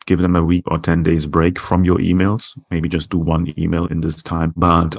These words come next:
on Black Friday, Cyber Monday, if you really wanna make it work, you have to mail a lot. Obviously, you need to tailor your abundant email sequence also for Black Friday.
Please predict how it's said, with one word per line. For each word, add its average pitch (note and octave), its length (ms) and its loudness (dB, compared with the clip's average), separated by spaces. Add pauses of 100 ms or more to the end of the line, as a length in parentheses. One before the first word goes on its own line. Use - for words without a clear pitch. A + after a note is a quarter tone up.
on F#2 180 4
Black F2 220 2
Friday, F2+ 300 4
Cyber F2 360 2
Monday, G#2 380 2
if F2+ 120 -2
you E2+ 120 0
really E2+ 260 2
wanna E2 220 0
make D#2+ 240 -6
it - 80 -8
work, F#2 340 4
you - 80 -6
have - 240 -6
to F2 100 -4
mail D#2+ 300 -2
a D2+ 120 -2
lot. C#2+ 260 -8
Obviously, G2 400 2
you F#2+ 180 2
need F#2 240 2
to F#2 340 2
tailor F#2 600 2
your F2 540 2
abundant F2 460 2
email G#2 300 4
sequence A2 800 -2
also F#2 300 2
for F#2+ 160 2
Black F2+ 240 0
Friday. F#2+ 480 2